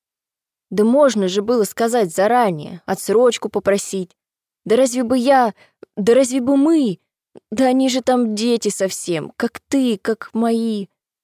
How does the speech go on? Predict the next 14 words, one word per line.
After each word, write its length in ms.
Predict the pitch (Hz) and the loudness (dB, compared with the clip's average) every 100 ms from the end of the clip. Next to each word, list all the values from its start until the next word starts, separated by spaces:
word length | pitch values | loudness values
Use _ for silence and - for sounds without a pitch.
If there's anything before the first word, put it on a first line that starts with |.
| _ _ _ _ _ _ _ _ _ _ _ | _ _ _ _ _ _ _ _ _ _ _
Янгрет 480 | 196 247 240 226 220 | -2 0 0 -2 -2
молчал, 500 | 214 - 208 170 - _ | -4 -4 -4 -4 -8 _
даже 280 | - 208 220 | -4 -2 -2
когда 280 | - 202 202 | -4 -2 -2
Демцик, 560 | 190 262 240 - - - | 0 0 0 -6 -10 -2
резко 360 | 214 220 - | -2 -2 -6
замолчав, 600 | 190 190 190 - 254 - _ _ _ _ | -4 -2 -2 -2 -4 -6 _ _ _ _
полез 300 | 226 247 269 | 0 2 0
за 120 | 220 | -2
платком 680 | 214 202 196 - 294 254 180 | -2 -2 -2 -2 0 2 0
и 40 | |
стал 320 | - 226 226 | -4 -2 0
вытирать 540 | 190 185 202 233 220 - | -2 -4 -2 -2 -2 -4
якобы 440 | 208 208 214 208 | -4 -4 -6 -6